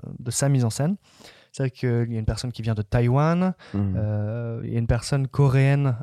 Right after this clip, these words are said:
Speaker 1: euh, qui est, euh, sourde et muette
Speaker 2: Ouais.
Speaker 1: et qui s'exprime en langage des signes, qui est un personnage incroyable,
Speaker 2: Ouais.
Speaker 1: servi par une actrice mais,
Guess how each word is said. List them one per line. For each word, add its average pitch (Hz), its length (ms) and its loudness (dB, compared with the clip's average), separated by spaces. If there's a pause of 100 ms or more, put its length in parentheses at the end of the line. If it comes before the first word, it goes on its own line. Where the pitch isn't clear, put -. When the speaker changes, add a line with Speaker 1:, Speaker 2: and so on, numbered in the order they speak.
Speaker 1:
euh, 110 300 -2
qui 120 320 -4
est, 120 260 4
euh, 104 540 -2 (320)
sourde 131 260 -2
et 113 40 2
muette 123 400 0 (100)
Speaker 2:
Ouais. 90 240 -4 (240)
Speaker 1:
et 110 180 -4
qui 110 480 -8
s'exprime - 460 -4
en 110 60 0
langage 113 320 0
des 110 100 0
signes, 165 300 -2
qui - 100 -14
est - 40 -16
un 104 80 -18
personnage 107 480 -8 (200)
incroyable, 110 580 0
Speaker 2:
Ouais. - 120 0 (180)
Speaker 1:
servi 113 300 -6
par 104 180 -2
une 104 120 -4
actrice - 360 -8
mais, 101 180 -12